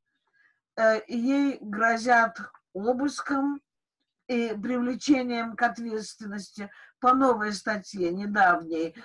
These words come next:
о распространении фейковых, фальшивых новостей.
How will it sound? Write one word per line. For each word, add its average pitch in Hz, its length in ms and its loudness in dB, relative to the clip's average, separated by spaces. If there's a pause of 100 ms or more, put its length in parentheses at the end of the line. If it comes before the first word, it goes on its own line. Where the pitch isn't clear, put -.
(200)
о 220 360 6 (180)
распространении 214 1300 -2 (340)
фейковых, 175 720 4
фальшивых 196 640 0
новостей. 175 760 -2